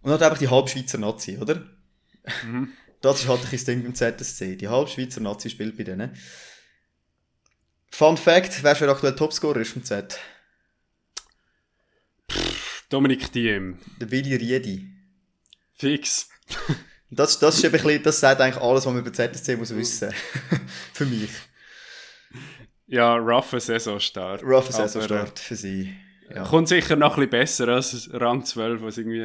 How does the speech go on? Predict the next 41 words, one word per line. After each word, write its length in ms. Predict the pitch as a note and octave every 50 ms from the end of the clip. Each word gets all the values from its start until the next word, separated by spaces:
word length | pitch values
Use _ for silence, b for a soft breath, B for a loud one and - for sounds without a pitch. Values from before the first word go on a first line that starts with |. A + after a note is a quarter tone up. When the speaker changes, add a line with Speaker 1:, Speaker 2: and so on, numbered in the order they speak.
| A2 G2+
Speaker 2:
was 180 | G2+ G#2 G#2
am 120 | A2+ G#2+ G#2+
Montag 360 | G#2+ G#2+ A#2 A#2 - A2+ -
war. 320 | - - A2+ G#2+ G#2+ G#2+ - - B B B B B B
Speaker 1:
Ja 100 | C3+ C#3
klar, 220 | - F#3+ F#3+ E3
die, 80 | D3+ C#3+
die 60 | C#3
Speaker 2:
Äh. 220 | C3 C3 C3+ C3 C3
Speaker 1:
gewinnen 200 | - D#3 D#3 D3
dann 140 | D#3 D3 C#3+
schon, 400 | - E3+ E3 E3+ D#3+ - - - _ _ - C3 B2+
die 80 | E3 C#3+
werden 200 | D3 D3+ - -
schon 360 | - E3+ D#3+ D#3+ D#3+ D#3+ D#3+
Top-vier-Team 720 | - - E3 E3 - - E3+ E3 E3 E3 - - E3 D#3+ D#3+
sein, 220 | D3 - - A#2+
das 140 | A#2 A2+ -
sind 120 | - C3 -
sie 120 | - C#3
immer, 220 | D3+ D#3+ D3+ A#2
für 80 | G#2+ A#2+
das 140 | G#2+ C3 -
sind 100 | - A#2+
sie 60 | B2
einfach 120 | G#2+ -
zu 80 | - -
gut, 440 | - C3+ C#3+ A2 F#2+ - - - _ _ _ _ _ _
für 160 | - - B2+ A#2+
alles 160 | A#2 A#2+ -
Speaker 2:
Mhm. 60 | C#3+
Speaker 1:
andere. 380 | C3+ B2+ A#2 F#2+ F#2+ G2 G2 F#2+
Aber 320 | G#2+ A2 G#2+ A2+ G#2+ G#2+ - - _ _ _ _ _ _ _ _ _ -
ist 180 | B2+ A#2+ -
das 100 | C3 -
der 100 | - A#2
Anspruch? 520 | A2 B2+ C#3 C#3 - B2 C3 C3+ - - - _ _ _ _ _ _ _ -
Nur, 380 | C3 C3 C3+ C#3+ C#3+ C3+ - - _ _ _ _ -
nur 360 | B2+ B2 B2+ C#3+ D#3 D3+ C#3 C#3+ -
Top 200 | - C3 B2 B2+
vier? 320 | - - B2 B2+ B2+ B2+